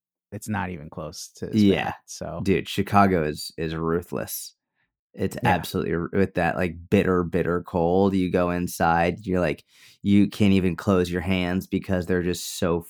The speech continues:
Speaker 2: freaking cold. Yeah, that's, Chicago weather is
Speaker 1: Yeah.
Speaker 2: ruthless.
Speaker 1: You ever, like, get, like, your eyelashes sort of frozen together 'cause you close your eyes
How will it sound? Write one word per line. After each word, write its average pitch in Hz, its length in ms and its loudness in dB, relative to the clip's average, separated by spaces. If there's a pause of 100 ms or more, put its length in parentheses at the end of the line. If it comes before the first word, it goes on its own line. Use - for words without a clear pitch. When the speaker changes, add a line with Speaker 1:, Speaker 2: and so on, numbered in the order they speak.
Speaker 2:
freaking 90 360 -2
cold. 92 420 0
Yeah, - 120 -4
that's, - 440 -6
Chicago 90 520 0
weather 76 240 -2
is - 120 -10
Speaker 1:
Yeah. - 60 -8
Speaker 2:
ruthless. 95 460 -6 (220)
Speaker 1:
You 120 140 0
ever, 120 240 4
like, 113 200 2
get, 117 200 -2
like, 107 240 -4
your 98 260 -2
eyelashes 101 720 -2
sort 101 220 -4
of 101 60 -6
frozen 104 400 -2
together 107 560 -2 (200)
'cause 95 180 -10
you 98 100 -10
close 98 300 -4
your 92 120 -4
eyes 98 460 -4